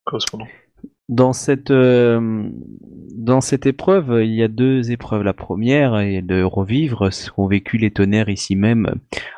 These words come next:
Speaker 2: en essayant de, de comprendre pour éviter de tomber dans ce piège lorsqu'ils affronteraient, euh, l'unique. Et, euh,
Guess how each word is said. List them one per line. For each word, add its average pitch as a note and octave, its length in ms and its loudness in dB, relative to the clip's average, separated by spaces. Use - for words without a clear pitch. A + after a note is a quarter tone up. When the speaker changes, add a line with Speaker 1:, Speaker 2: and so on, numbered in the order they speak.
Speaker 2:
en G2 100 4
essayant G#2 480 2
de, G2 360 2
de A2+ 140 0
comprendre B2+ 540 0
pour G#2+ 200 0
éviter G2+ 300 0
de G#2+ 100 2
tomber G2+ 320 0
dans G2+ 120 0
ce - 140 -4
piège A2 340 0
lorsqu'ils F#2+ 400 -4
affronteraient, G2 560 -2
euh, F2 80 -2
l'unique. F#2 1400 2
Et, A2 300 4
euh, G2+ 400 2